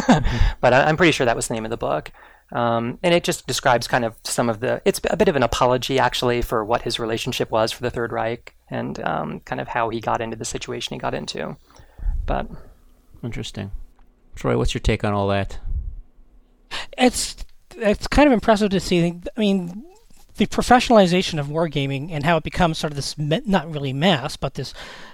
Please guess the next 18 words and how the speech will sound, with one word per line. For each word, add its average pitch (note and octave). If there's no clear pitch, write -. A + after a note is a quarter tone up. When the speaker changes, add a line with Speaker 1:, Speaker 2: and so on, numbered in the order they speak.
Speaker 3:
targeted F#3
towards D#3
a D#3+
mass D3+
audience E3+
is E3
really A3
an F#3+
interesting D3+
transition, C#3+
because D3
you D#3
do D#3
have D3
somewhere F3
you E3+
have D#3
this, D#3+